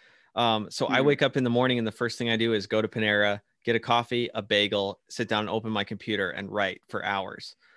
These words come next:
Speaker 1: Um,
Speaker 2: Nice.
Speaker 1: well, that is all happening in the block of time where these schools are booking me, and it's completely throwing off my rhythm. So that
Speaker 2: <laughs>
Speaker 1: is the closest thing that I'm experiencing to writer's block in a while, where it's like, okay, my normal rhythm is completely interrupted,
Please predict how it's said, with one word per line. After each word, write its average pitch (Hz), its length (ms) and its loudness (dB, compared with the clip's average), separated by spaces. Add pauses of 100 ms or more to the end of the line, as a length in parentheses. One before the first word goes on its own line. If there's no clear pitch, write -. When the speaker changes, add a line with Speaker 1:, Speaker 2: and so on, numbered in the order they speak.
(180)
Speaker 1:
Um, 101 340 0
Speaker 2:
Nice. 95 60 -14 (240)
Speaker 1:
well, 117 360 2 (300)
that 123 200 2
is 123 100 -2
all 123 240 0
happening 113 540 -2
in 104 160 -8
the 101 80 -4
block 101 340 -2
of 98 100 -12
time 98 520 -6
where 98 280 0
these 98 220 -8
schools 113 320 -4
are 98 60 -6
booking 101 400 -4
me, 98 120 -4
and 92 80 -6
it's 95 140 -12
completely 110 480 -8
throwing 107 400 -2
off 101 240 -2
my 101 80 -2
rhythm. 95 500 -2 (300)
So 117 380 4 (160)
that 165 280 4
Speaker 2:
<laughs> - 20 -8
Speaker 1:
is 139 180 0
the 135 80 2
closest 143 500 2
thing 131 180 2
that 104 140 2
I'm 120 200 2
experiencing 117 580 -2
to 104 100 -10
writer's 104 320 2
block 104 260 0
in 107 60 -2
a 98 60 0
while, 95 320 0
where 101 100 0
it's - 160 -6
like, 98 240 -2
okay, 117 240 -6
my 104 220 -2
normal 117 420 0
rhythm 104 320 0
is 95 140 -10
completely 113 480 -4
interrupted, 110 580 0